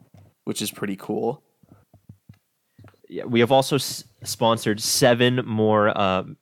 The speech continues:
Speaker 2: you know, musical sections, uh, of, of this, uh,
Speaker 1: In-,
Speaker 2: Summer Game
Speaker 1: including the
Speaker 2: Fest, so.
Speaker 1: Unlockables, um, Jamboree in twenty twenty-three. We now have a sponsored, we have a sponsored
Speaker 2: <laughs>
Speaker 1: section there as well. So look forward to that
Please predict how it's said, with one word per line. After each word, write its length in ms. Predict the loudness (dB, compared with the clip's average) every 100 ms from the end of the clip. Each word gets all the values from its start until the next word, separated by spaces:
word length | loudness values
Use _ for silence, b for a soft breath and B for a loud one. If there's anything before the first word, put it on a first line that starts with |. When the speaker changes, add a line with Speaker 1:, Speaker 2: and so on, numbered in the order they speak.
| _
Speaker 2:
you 140 | -14
know, 100 | -12
musical 580 | -6 0 0 0 -2 -2
sections, 880 | 0 0 0 -4 -4 -4 -6 -8 -12 _ _ _ _ _
uh, 300 | -2 0 -2
of, 240 | -2 -2 0 -2 -4
of 40 |
this, 300 | -4 -6 -6
uh, 380 | -6 -4 -4 -4 -4
Speaker 1:
In-, 120 | -4
Speaker 2:
Summer 0 |
Game 100 | -2
Speaker 1:
including 640 | -2 -2 0 0 2 2 2
the 220 | 2 2
Speaker 2:
Fest, 160 | 0 0
so. 40 |
Speaker 1:
Unlockables, 640 | 0 0 -2 0 -2 -2
um, 180 | -2 -2
Jamboree 600 | -2 0 0 -2 -2 -4
in 180 | -6 -8
twenty 240 | -8 -8 -8
twenty-three. 520 | -8 -10 -10 -10 -8
We 100 | -4
now 140 | -2
have 120 | 0
a 60 | -2
sponsored, 560 | -2 0 0 0 -2 2
we 80 |
have 200 | 2 4
a 40 | 4
sponsored 580 | 4 2 2 0 0 0
Speaker 2:
<laughs> 0 |
Speaker 1:
section 360 | 0 -2 -2
there 260 | -4 -2 -2
as 120 | -4
well. 280 | -6 -4 -4
So 160 | -4 -2
look 200 | -2 0
forward 300 | 0 0 0
to 60 |
that 360 | 0 0 0